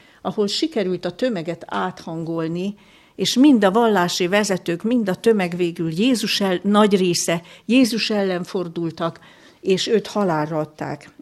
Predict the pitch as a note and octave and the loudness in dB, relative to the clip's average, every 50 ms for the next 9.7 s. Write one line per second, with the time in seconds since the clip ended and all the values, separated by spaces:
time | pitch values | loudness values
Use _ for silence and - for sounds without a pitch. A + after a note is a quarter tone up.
0 | - - - C#4+ D4 B3 A#3 A3 G3+ F#3+ F#3+ - - G3 F#3 F3+ E3+ - B3 B3+ | -10 -2 0 0 2 4 4 2 2 2 -2 -4 -4 -4 -4 -4 -2 0 2 2
1 | A#3 G3+ F3+ E3+ D#3+ D#3+ - - - F#3+ F#3 - D#3+ D3+ D#3 D#3+ - - - - | 2 0 -2 -4 -4 -6 -8 -6 -4 -4 -4 -4 -8 -8 -8 -10 -14 -16 -16 -10
2 | - E3+ D#3+ D3+ - - - - D3+ C#3+ - - - _ _ _ _ _ - - | -8 -6 -6 -6 -6 -8 -8 -8 -10 -10 -10 -12 -16 _ _ _ _ _ -20 -20
3 | _ _ - - - - - - F3+ A3+ D#4+ E4 E4 D4+ C4+ B3 A3+ A3 G#3 G3+ | _ _ -20 -20 -20 -20 -12 -2 2 4 4 6 6 4 4 4 4 4 2 2
4 | G3+ G3+ - D4+ F4+ F4 - A#3+ A3+ G#3+ G3+ G3 F#3+ G3 F#3+ F#3 F#3+ F3+ F3+ F3 | 0 0 -2 -2 -2 -2 2 2 2 2 2 0 0 -2 -2 0 0 0 0 0
5 | F3+ - C4 C#4 B3+ - A3+ G3+ F#3 F3+ F3 E3+ E3 E3+ - - B3 A#3 G3 F3+ | -2 -4 -4 -4 -2 -2 -2 0 0 0 0 -2 -4 -6 -4 -2 -2 -2 -2 -4
6 | D#3+ D#3+ - - - - A3 G#3 G3+ F#3+ F3+ - D#3 D3+ D3+ F3+ D#3+ D3+ - - | -4 -6 -8 -10 -8 -6 -4 -2 0 -2 -2 -2 -4 -4 -4 -4 -6 -8 -8 -8
7 | - C4+ C#4 C4+ B3+ G#3 G#3 F#3 F3 D#3+ D#3+ E3 D#3 - - - C#4+ C#4 - - | -4 -2 0 0 0 -2 -2 -2 -2 -2 -4 -4 -6 -8 -6 -4 -4 -4 -4 -6
8 | - F#3 - - - F#3+ E3+ D#3+ D#3 - F#3 F#3 - _ - F3+ E3+ E3+ E3+ D#3 | -10 -10 -8 -8 -8 -6 -6 -6 -6 -6 -6 -6 -6 _ -6 -6 -4 -4 -6 -8
9 | - E3 E3+ - - G#3 - - - G3 F3+ - E3 | -8 -10 -10 -10 -8 -8 -8 -8 -8 -8 -10 -10 -10